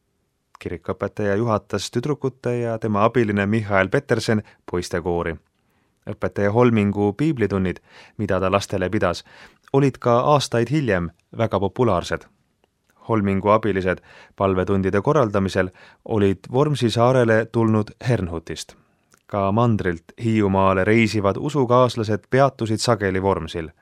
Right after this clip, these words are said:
Pastoraadi juures oli vennaste koguduse palvetuba, mis tuhat seitsesada kuuskümmend kolm suuremaks ehitati. Vormsi surnuaias asub maailma suurim rõngasristide kogu.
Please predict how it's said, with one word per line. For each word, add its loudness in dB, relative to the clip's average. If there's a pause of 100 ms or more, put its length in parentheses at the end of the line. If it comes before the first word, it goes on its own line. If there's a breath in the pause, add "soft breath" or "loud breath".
(720)
Pastoraadi -2
juures 2
oli -2
vennaste -2
koguduse 0
palvetuba, 0 (420 soft breath)
mis -6 (440)
tuhat -4 (240)
seitsesada -2
kuuskümmend -4
kolm 0 (340)
suuremaks -4
ehitati. -10 (1400)
Vormsi 2
surnuaias 0 (360 loud breath)
asub 2
maailma 2
suurim 0 (360)
rõngasristide -2
kogu. 0